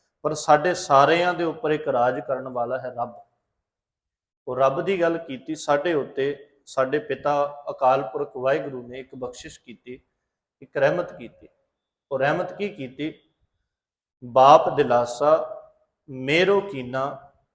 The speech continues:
ਮੇਰੇ ਅੰਦਰ ਟਿਕੇ ਹੋਏ ਪ੍ਰਮਾਤਮਾ ਨੇ ਮੈਨੂੰ ਇੱਕ ਸਹਾਰਾ ਦਿੱਤਾ, ਮੈਨੂੰ ਇੱਕ ਬਖਸ਼ਿਸ਼ ਕੀਤੀ, ਨਾਮ ਦੀ ਦਾਤ ਦੇ ਕੇ ਤੇ ਉਹਨੂੰ ਜਪਣ ਦੇ ਵਾਸਤੇ ਬਲ ਦਿੱਤਾ। ਤੇ ਕੀ ਹੋਇਆ? ਜਦੋਂ ਇਹ ਸਹਾਰਾ ਮਿਲਿਆ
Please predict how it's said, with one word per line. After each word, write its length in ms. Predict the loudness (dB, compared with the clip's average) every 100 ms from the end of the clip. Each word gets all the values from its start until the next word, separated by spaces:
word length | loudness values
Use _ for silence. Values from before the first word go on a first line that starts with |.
| -14
ਮੇਰੇ 480 | -2 4 8 8 6
ਅੰਦਰ 380 | 4 4 4 2
ਟਿਕੇ 300 | -4 2 0
ਹੋਏ 220 | 0 -4
ਪ੍ਰਮਾਤਮਾ 720 | -4 -4 0 -2 -2 -8 -8
ਨੇ 100 | -8
ਮੈਨੂੰ 340 | -8 -10 -8 -10
ਇੱਕ 140 | -12
ਸਹਾਰਾ 480 | -18 -12 -8 -4 -4
ਦਿੱਤਾ, 560 | -6 -10 -10 -10 -14 _ _ _ _ _ _ _ _ _ _ _
ਮੈਨੂੰ 400 | -4 0 2 4
ਇੱਕ 160 | 4 2
ਬਖਸ਼ਿਸ਼ 520 | 0 -2 -2 -10 -10
ਕੀਤੀ, 580 | -8 -8 -6 -6 -8 -14 _ _ _ _ -14
ਨਾਮ 560 | 0 6 8 8 4 -2
ਦੀ 160 | -4
ਦਾਤ 420 | 2 4 6 4
ਦੇ 220 | 0 0 -2
ਕੇ 160 | -4
ਤੇ 160 | -8 -8
ਉਹਨੂੰ 320 | -8 -10 -6
ਜਪਣ 380 | -4 -4 -4 -6
ਦੇ 140 | -4
ਵਾਸਤੇ 380 | 0 0 -2 -8
ਬਲ 280 | -6 -6 -6
ਦਿੱਤਾ। 340 | -10 -16 -20 _ _ _ _ _ _ _ _ _ _ _ _ _ _ _ _ _ _ _
ਤੇ 60 | -14
ਕੀ 240 | -10 -8
ਹੋਇਆ? 340 | -6 -6 -6 -12 _ _ _ _ -6
ਜਦੋਂ 320 | -4 -2 -4
ਇਹ 300 | -4 -6 -8
ਸਹਾਰਾ 520 | -12 -2 0 2 0
ਮਿਲਿਆ 640 | 0 0 2 0 -2 -12